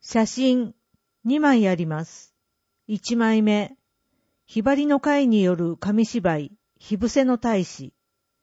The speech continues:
二枚目、明暗寺住職による絵解き。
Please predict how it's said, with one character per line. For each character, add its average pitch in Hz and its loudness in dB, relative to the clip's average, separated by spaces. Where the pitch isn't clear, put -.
二 220 4
枚 220 2
目、 214 -2
明 294 0
暗 233 2
寺 185 -2
住 226 -2
職 214 -4
に 175 -2
よ 165 0
る 156 -4
絵 165 -6
解 185 -2
き。 165 -12